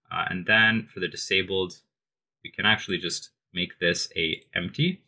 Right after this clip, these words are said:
So this means nothing is there. Uh, we never really disable any buttons in our game, so we won't really have to worry about that. All right, last up is the progress bar. This one will be hopefully a little easier. So for this one, uh, same thing. We're gonna get the texture,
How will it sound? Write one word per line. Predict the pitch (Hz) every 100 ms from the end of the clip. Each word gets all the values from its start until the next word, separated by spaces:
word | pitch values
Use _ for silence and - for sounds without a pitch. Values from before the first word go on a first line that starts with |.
| _
So | -
this | 90 95 -
means | 95 87
nothing | 87 82 - 85
is | 80 -
there. | - - _ _ -
Uh, | 82
we | 87 127
never | 156 147
really | 117 110
disable | 95 - 87 90
any | 95 95
buttons | 87 110 107
in | 113
our | 117
game, | 117 143
so | 147 87 82 - _ _ -
we | 104
won't | 101 90 80
really | 85 82
have | 82
to | -
worry | 80 80
about | 76 -
that. | 76 - _ _ _ _ 104
All |
right, | 104 -
last | 87 92 -
up | 104 104
is | 101 98
the | 101 -
progress | - 90 85 -
bar. | 85 78 - _ _ _ -
This | 107
one | 120 117
will | 107
be | 104 98
hopefully | 143 151 95
a | 90
little | 90 -
easier. | 87 87 135 196 - _ _
So | - 98
for | -
this | 98 -
one, | 143 185 220 - _ -
uh, | 92 87
same | - 175
thing. | 202 113 185 - -
We're | 90
gonna | 85
get | 85
the | -
texture, | - 92 - 175 208